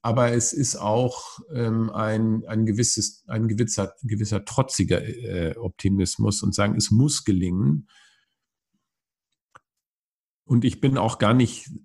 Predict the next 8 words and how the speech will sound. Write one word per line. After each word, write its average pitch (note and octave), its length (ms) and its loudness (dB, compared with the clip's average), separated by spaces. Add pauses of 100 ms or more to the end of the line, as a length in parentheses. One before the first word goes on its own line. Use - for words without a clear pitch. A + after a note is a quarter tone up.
(520)
so A2 280 4
pessimistisch, A#2+ 880 2
weil F#2+ 500 4
Menschen G2 460 4
immer - 480 2 (220)
unglaublich A2+ 640 2
anpassungsfähig F#2+ 840 0
sind. C#3 460 2